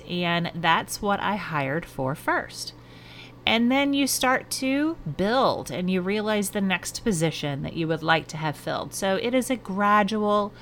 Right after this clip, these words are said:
process. At this point, I do have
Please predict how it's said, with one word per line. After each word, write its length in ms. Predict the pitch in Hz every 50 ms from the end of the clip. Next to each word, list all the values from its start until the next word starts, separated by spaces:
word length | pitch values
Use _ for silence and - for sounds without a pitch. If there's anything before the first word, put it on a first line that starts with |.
| - - - - - - - -
process. 720 | - - 165 156 156 156 - - 127 - - - - - - -
At 160 | - 185 -
this 180 | - 208 202 -
point, 340 | - - 226 214 214 208 -
I 140 | - 190 190
do 260 | 170 - - 240 262
have 420 | 233 190 151 151 156 160 185 -